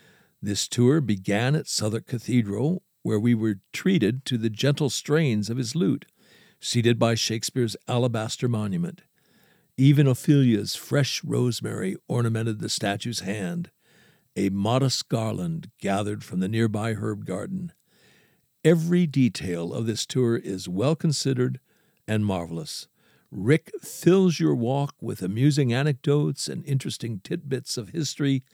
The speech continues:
pointing out landmarks as you walk in the footsteps of our greatest poet. This tour guide didn't get his blue plaque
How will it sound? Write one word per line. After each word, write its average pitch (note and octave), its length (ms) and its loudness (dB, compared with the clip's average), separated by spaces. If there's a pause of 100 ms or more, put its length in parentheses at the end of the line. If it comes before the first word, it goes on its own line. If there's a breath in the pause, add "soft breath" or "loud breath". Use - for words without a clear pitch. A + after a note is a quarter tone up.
(460 soft breath)
pointing D3+ 320 6
out C#3 160 4
landmarks C3 680 0
as A2 140 -4
you A2+ 80 -2
walk B2+ 320 -2
in C3+ 100 -2
the B2 80 -2
footsteps - 640 -6
of A2 100 -6
our A2+ 140 -4
greatest A#2 480 -2
poet. F#2 380 -4 (760 soft breath)
This D3 240 2
tour B2+ 260 4
guide A2 480 0
didn't A#2+ 280 2
get A2 180 2
his G#2 220 -2
blue G2+ 320 0
plaque G#2+ 400 -6